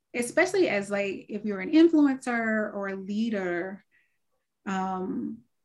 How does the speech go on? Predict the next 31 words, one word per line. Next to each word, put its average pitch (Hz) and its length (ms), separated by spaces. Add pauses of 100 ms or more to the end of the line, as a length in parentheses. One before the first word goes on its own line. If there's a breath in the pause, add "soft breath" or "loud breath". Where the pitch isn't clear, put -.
(360)
it's 233 160
not 311 220
that 262 180
you 254 60
have 220 200
to, 220 100
you 214 120
know, 175 120
wait 190 560 (540)
years 185 640
until 196 320
you 180 200
do 196 180
something, 180 720 (600)
but 233 100
it 302 60
would 294 240
be 202 400
great 196 560
if, 196 400
you 196 60
know, 190 120
leaders, 226 400
influencers, 202 720
people 190 280
who 190 120
have 180 480
lots 185 260
of 175 80
power 190 480 (680)
would 214 840